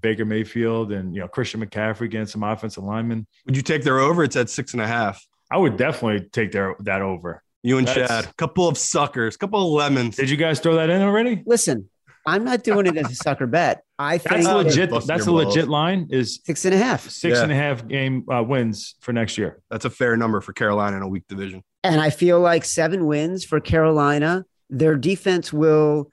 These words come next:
Speaker 3: get better just by the virtue of having Baker on the field because they will not be on the field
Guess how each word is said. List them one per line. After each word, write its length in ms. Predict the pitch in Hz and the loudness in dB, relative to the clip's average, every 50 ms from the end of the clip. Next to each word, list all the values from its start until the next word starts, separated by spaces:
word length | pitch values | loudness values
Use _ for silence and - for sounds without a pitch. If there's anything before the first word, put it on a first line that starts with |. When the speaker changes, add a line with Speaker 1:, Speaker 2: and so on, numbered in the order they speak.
| _ 139 | _ -8
Speaker 3:
get 300 | 123 123 160 165 160 165 | -2 0 0 0 0 2
better 300 | - 170 165 165 165 165 | 2 2 4 4 4 2
just 280 | 151 120 156 175 - - | 0 0 -4 -6 -6 -4
by 140 | 170 160 160 | -2 0 0
the 80 | 151 | 0
virtue 400 | 135 117 151 160 156 - 175 151 | 0 0 0 0 0 0 -2 -2
of 100 | 147 131 | 0 0
having 300 | 131 143 151 143 143 135 | 0 0 -2 -2 -2 -4
Baker 300 | - 135 139 131 - 143 | -2 -2 -2 -2 0 0
on 100 | 139 139 | 0 0
the 80 | 135 123 | 0 -2
field 400 | - - 147 143 143 156 160 139 | -4 -2 -2 0 0 0 0 0
because 400 | 151 135 - 139 139 123 123 143 - | -2 -2 0 -2 -2 -2 -4 -10 -12
they 200 | 135 120 143 143 | -4 0 2 2
will 120 | 143 139 139 | 4 4 2
not 280 | 131 127 131 147 - | 2 2 0 0 0
be 140 | - 156 147 | 2 2 2
on 100 | 139 135 | 2 2
the 60 | 131 127 | 0 -2
field 520 | - - 147 139 139 135 135 127 127 120 | -2 -2 0 0 2 0 0 -2 -4 -8